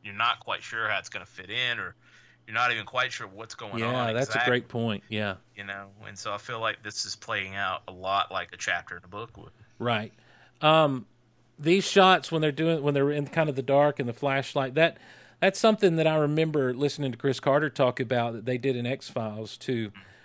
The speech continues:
Speaker 2: really intentionally, you know, a-, accentuate darkness when they're walking around with these bright flashlights, and they would actually shine them in the general direction of the camera.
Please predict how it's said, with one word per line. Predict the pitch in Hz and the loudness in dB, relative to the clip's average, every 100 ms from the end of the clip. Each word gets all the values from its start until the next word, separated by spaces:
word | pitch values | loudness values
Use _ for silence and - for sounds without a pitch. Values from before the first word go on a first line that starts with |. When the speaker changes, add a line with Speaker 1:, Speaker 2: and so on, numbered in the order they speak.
| _ | _
Speaker 2:
really | 123 143 151 139 | 2 6 6 4
intentionally, | 123 - 143 131 139 127 117 113 - _ _ _ | 0 0 -2 -2 -4 -2 -2 -4 -12 _ _ _
you | 135 123 | -4 -2
know, | 117 117 - _ | 0 -2 -6 _
a-, | 143 135 | -6 -4
accentuate | 135 - 160 135 135 127 123 | -4 -4 -4 -2 0 0 0
darkness | 139 147 127 117 131 | 2 2 0 -8 -4
when | |
they're | 120 120 | -4 -2
walking | 123 123 123 | -4 -4 -4
around | 120 113 | -2 -2
with | 110 | -4
these | 104 110 - | -6 -8 -6
bright | - 123 123 | -4 -2 -4
flashlights, | - 131 139 131 117 110 107 | -6 -4 -2 -4 -6 -6 -6
and | 117 | -6
they | 113 | -4
would | 110 | -4
actually | 113 117 - 113 104 - - - _ | -4 -6 -4 -4 -4 -16 -20 -20 _
shine | - 147 131 | -2 2 2
them | 127 120 | 2 0
in | |
the | 113 | -2
general | 107 123 117 | -2 -2 -2
direction | 113 113 110 123 | 0 -2 -2 -6
of | 107 | -8
the | |
camera. | - 127 120 104 101 | -6 -4 -4 -4 -10